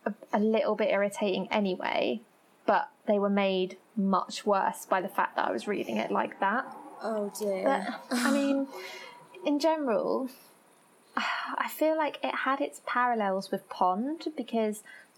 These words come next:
Speaker 1: it's quite stream of consciousness, and it's obviously revolves around the mundanities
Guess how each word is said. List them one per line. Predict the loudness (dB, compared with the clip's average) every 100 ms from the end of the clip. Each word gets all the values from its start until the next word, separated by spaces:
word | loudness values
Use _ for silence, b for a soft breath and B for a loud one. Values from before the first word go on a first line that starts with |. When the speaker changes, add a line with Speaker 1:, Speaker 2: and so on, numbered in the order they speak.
| _
Speaker 1:
it's | -4 -4 -10 -10
quite | -4 0 2 0 -8 _ _ _ -18
stream | -12 -10 -10 -4 0 2
of | 0 -2
consciousness, | -2 -2 -2 -8 -2 0 -2 -4 -10 -2
and | 0 2 0 -4 -6 -8
it's | -6 -6 -6 -2
obviously | -2 -2 -2
revolves | 0 2 2 2 0
around | 0 2 2 -2 -6 -12 -20 B B _ _ _ _ -2
the | 0
mundanities | 2 2 2 2 2 0 2 2 2 -4 -10